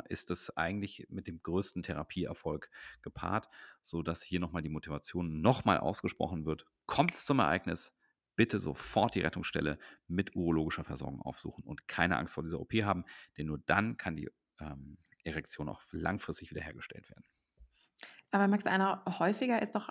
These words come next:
Speaker 2: eigentlich die konservative Therapie, bei welcher man dann tatsächlich nur körperliche Schonung, Antiandrogene oder Sedativa eben gegen die Erektion, Kühlung und komprimierende Verbände dann halt empfiehlt,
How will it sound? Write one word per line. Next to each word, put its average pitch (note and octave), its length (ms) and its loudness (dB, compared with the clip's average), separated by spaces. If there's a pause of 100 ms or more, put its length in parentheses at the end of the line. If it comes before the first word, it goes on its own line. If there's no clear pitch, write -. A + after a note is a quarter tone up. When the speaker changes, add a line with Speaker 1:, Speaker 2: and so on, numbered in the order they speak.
(140)
Speaker 2:
eigentlich F#3+ 300 4
die F#3+ 80 0
konservative F3 680 4
Therapie, D#3 500 2
bei D#3 120 6
welcher F3 260 2
man E3+ 140 2
dann E3+ 120 2
tatsächlich F3 500 0
nur F3 220 6
körperliche F3 580 2
Schonung, F3+ 680 6
Antiandrogene E3+ 920 2
oder E3 300 2
Sedativa F3 600 2
eben F3 260 4
gegen F3+ 280 6
die E3+ 200 4
Erektion, F3+ 880 4
Kühlung G#3 500 8
und E3+ 200 2
komprimierende E3 760 2 (220)
Verbände D#3+ 400 4
dann D3 260 0
halt D3 280 -2
empfiehlt, D3 680 -2